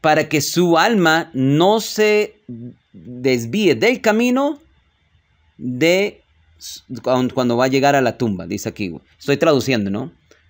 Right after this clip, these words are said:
"Para que su alma no se desvíe de lo que, a lo que tiene que llegar, lle-, llegar y hacer antes de llegar a la tumba". Entonces, dice aquí,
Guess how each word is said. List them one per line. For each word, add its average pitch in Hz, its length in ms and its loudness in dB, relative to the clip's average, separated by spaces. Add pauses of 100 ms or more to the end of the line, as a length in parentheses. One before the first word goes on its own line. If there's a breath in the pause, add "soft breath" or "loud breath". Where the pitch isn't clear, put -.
(960 soft breath)
"Para 143 240 2
que 143 120 -2
su 147 180 0
alma 190 220 2
no 175 180 0
se 190 120 -2
desvíe 185 600 -2
de 131 240 -2
lo 139 180 -2
que, 127 240 -2
a 123 140 0
lo 123 120 0
que 120 120 -4
tiene 135 240 -2
que 147 120 -2
llegar, 135 500 0
lle-, 113 360 -4
llegar 110 560 -2
y 110 200 -4
hacer 160 500 -6
antes 135 340 -4
de 127 80 -2
llegar 117 380 -4
a 107 80 -6
la 98 120 -10
tumba". 98 360 -8 (920 soft breath)
Entonces, 147 340 0
dice 170 240 0
aquí, 113 360 -4